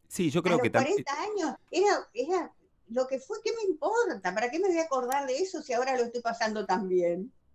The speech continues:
Speaker 1: Dice Ana, acá dice Horacio, "Disiento con María Elena, si meditas con el tiempo, los pensamientos son más sutiles y ya no molestan". No me acuerdo qué decías de la, de la meditación, eh, hace un ratito, ¿no?
Speaker 2: Claro,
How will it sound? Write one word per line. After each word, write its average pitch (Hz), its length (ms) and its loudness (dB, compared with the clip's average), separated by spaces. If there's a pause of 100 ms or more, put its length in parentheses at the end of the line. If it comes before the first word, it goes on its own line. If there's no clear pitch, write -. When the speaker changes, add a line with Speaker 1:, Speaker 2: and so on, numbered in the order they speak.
(180)
Speaker 1:
Dice 110 760 4
Ana, 104 240 2
acá 107 220 4
dice 120 240 0
Horacio, 110 320 2
"Disiento 208 440 -2
con 139 140 4
María 151 220 4
Elena, 101 300 4
si - 140 -2
meditas 139 420 2
con 143 180 0
el 117 100 0
tiempo, 160 320 0
los 113 100 2
pensamientos 123 600 2
son 135 180 2
más 127 140 0
sutiles 143 580 -4
y 98 120 -4
ya 123 180 2
no 123 140 2
molestan". 78 680 -4 (480)
No - 80 -4
me 104 80 0
acuerdo 101 200 2
qué 92 100 4
decías 90 300 2
de 87 80 -2
la, 82 140 0
de 82 140 -2
la 82 80 0
meditación, 87 800 -4
eh, 78 360 -4
hace - 160 -14
un 80 40 -2
ratito, 80 400 -2
¿no? 82 60 -2 (180)
Speaker 2:
Claro, 156 520 -2